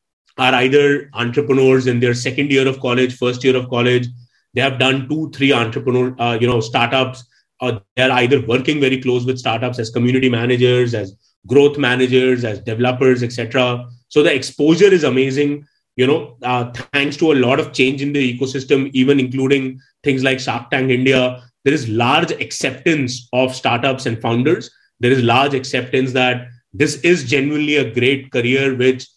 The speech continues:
should be given the social status that it hadn't been given before, right? Like, yes, um, overall, see, this is not a journey if you want to maximize from a pure perspective of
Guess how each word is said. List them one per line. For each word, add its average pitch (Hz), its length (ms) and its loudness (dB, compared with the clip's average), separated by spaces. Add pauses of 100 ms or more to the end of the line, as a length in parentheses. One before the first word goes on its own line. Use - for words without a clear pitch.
(200)
should 156 300 -2
be 170 120 2
given 143 320 -2
the 139 100 -2
social 127 420 -4
status 127 640 0 (260)
that 123 200 2
it 131 100 -2
hadn't 123 500 -4
been 135 200 -4
given 120 300 0
before, 131 520 -4 (320)
right? 143 220 0
Like, 147 220 0
yes, 175 500 -2
um, 127 360 -2 (260)
overall, 190 440 4
see, 190 180 -4
this 160 140 0
is 175 120 -2
not 151 180 2
a 180 60 4
journey 139 640 0 (140)
if 120 120 -8
you 151 80 4
want 131 180 6
to 143 60 6
maximize 123 680 -2
from 135 160 -2
a 147 160 -2
pure 160 580 4 (260)
perspective 135 600 -2
of 143 440 2